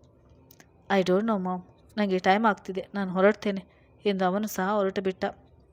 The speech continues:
"ಅರೆ, ಏನಾಗಿದೆ ಇವರಿಬ್ಬರಿಗೂ? ಸಂಸಾರ ಅಂದ್ರೆ ತಮಾಷೆ ಅನ್ಕೊಂಡಿದ್ದಾರಾ? ಅವಳು ಹೊರಟೇ ಹೋದ್ಲು, ಇವನು ತಡೆಯಲಿಲ್ಲ. ಬೀಗರು ನಮ್ಮ ಬಗ್ಗೆ ಏನ್ ಅಂದುಕೊಂಡಾರು?" ಎಂದುಕೊಳ್ಳುತ್ತಾ ಚಿಂತೆಗೀಡಾದರು ಕಸ್ತೂರಿ.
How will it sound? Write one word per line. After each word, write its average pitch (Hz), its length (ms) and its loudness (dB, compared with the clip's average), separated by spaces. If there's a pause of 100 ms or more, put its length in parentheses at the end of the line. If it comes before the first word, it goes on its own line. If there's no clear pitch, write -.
(1500)
"ಅರೆ, 208 280 4
ಏನಾಗಿದೆ 214 480 0
ಇವರಿಬ್ಬರಿಗೂ? 190 580 -2 (640)
ಸಂಸಾರ 214 500 -2
ಅಂದ್ರೆ 220 260 0
ತಮಾಷೆ 208 440 -2
ಅನ್ಕೊಂಡಿದ್ದಾರಾ? 196 720 -4 (720)
ಅವಳು 220 180 6
ಹೊರಟೇ 226 260 4
ಹೋದ್ಲು, 240 540 4 (300)
ಇವನು 254 200 2
ತಡೆಯಲಿಲ್ಲ. 233 480 4 (800)
ಬೀಗರು 247 380 6
ನಮ್ಮ 220 220 -2
ಬಗ್ಗೆ 202 260 4
ಏನ್ 233 100 0
ಅಂದುಕೊಂಡಾರು?" 190 600 -2 (340)
ಎಂದುಕೊಳ್ಳುತ್ತಾ 196 580 -2
ಚಿಂತೆಗೀಡಾದರು 196 840 -2
ಕಸ್ತೂರಿ. 214 500 -4